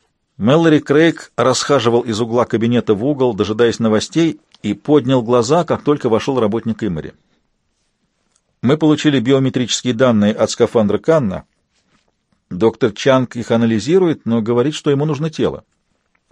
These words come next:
"Отлично, добудьте ему тело. Что у нас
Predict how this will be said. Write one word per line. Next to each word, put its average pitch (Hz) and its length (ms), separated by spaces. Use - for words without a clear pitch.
"Отлично, 98 720
добудьте 107 460
ему 80 160
тело. 123 340
Что 156 260
у 160 40
нас 151 380